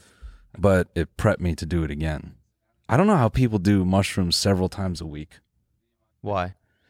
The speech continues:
Speaker 1: I'm kinda tired. I couldn't imagine, like, just taking two days off and then going right back into that.
Speaker 2: Yeah.
Speaker 1: It's, I don't, it's gotta fry your brain pretty hard.
Speaker 2: No, I mean, I mean, it's like, <clears throat>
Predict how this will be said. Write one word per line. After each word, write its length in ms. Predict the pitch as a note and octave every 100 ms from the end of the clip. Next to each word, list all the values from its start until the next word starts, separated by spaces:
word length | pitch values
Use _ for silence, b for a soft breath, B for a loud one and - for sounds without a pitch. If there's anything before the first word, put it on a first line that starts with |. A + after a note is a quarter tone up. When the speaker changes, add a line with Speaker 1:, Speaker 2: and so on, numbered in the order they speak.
| -
Speaker 1:
I'm 100 | C3+
kinda 220 | G#3 F3
tired. 500 | - - G2 A#2+ C3 A#2
I 80 | G2+
couldn't 220 | - B2+
imagine, 500 | G#2 G#2 G#2+ G2+ G2
like, 220 | F#2+ F2
just 260 | F2 E2+ -
taking 320 | G#2 F#2+ F#2
two 180 | - F#2+
days 200 | F2+ F2
off 260 | F2+ F2 -
and 80 |
then 100 | E2+
going 180 | E2 E2+
right 200 | E2 E2
back 240 | E2 E2 D#2+
into 160 | E2+
that. 240 | F2+ G2+ F2+
Speaker 2:
Yeah. 300 | G2+ F#2+ F#2+ - _ _ _
Speaker 1:
It's, 320 | - - -
I 100 | -
don't, 160 | - - -
it's 160 | - - _ _ -
gotta 220 | F#2 D#2
fry 600 | - - - - - E2+
your 120 | D#2
brain 320 | D2+ E2 D#2
pretty 220 | D#2+ F2 F2+
hard. 320 | G2 C2+ - _ _
Speaker 2:
No, 180 | A#3 D4+
I 80 | D4+
mean, 380 | B3+ F#3+ B2+ -
I 60 | G2+
mean, 200 | A2+ F#2+
it's 120 | -
like, 260 | G2 D2+ _ b b b b
<clears throat> 0 | _